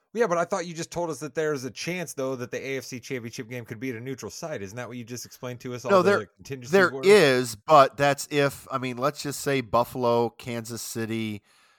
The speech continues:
Speaker 2: uh, Buffalo, uh, sorry, Buffalo and Cincinnati aren't there, aren't, aren't there. They lose. Let's say they both lose. Well, maybe not. I don't know. There's so many things going on. Kansas City's gonna
Speaker 1: Exactly.
Speaker 2: try to
Speaker 1: That's
Speaker 2: win.
Speaker 1: what I'm saying.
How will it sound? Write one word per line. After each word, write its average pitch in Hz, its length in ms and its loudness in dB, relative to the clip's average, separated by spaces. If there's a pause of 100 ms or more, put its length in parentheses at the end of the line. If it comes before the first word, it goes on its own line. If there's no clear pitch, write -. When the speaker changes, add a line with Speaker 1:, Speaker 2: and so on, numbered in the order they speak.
(340)
Speaker 2:
uh, 98 160 2
Buffalo, 143 400 2
uh, 117 120 -2
sorry, 110 240 -2
Buffalo 127 460 0
and 110 160 -10
Cincinnati 113 880 -4 (800)
aren't 117 240 2 (160)
there, 95 360 -8
aren't, 110 280 0
aren't 101 240 -2
there. 90 140 -8
They 95 120 -10
lose. 95 340 -10
Let's 87 140 -16
say 110 80 -10
they 101 120 -6
both 90 260 -8
lose. 80 500 -10 (600)
Well, 90 120 -12
maybe 85 220 -14
not. 71 160 -20
I 120 160 2
don't 110 100 0
know. 76 220 -12
There's 123 220 -4
so 147 140 -4
many 117 140 -6
things 90 240 -14
going 76 260 -14
on. 127 200 -20 (340)
Kansas 151 260 -2
City's 131 60 -6
gonna 147 160 0
Speaker 1:
Exactly. 90 40 -12
Speaker 2:
try 82 160 -10
to 113 60 -10
Speaker 1:
That's 151 160 -8
Speaker 2:
win. 170 80 -8
Speaker 1:
what 156 60 -6
I'm 143 80 -8
saying. 92 260 -12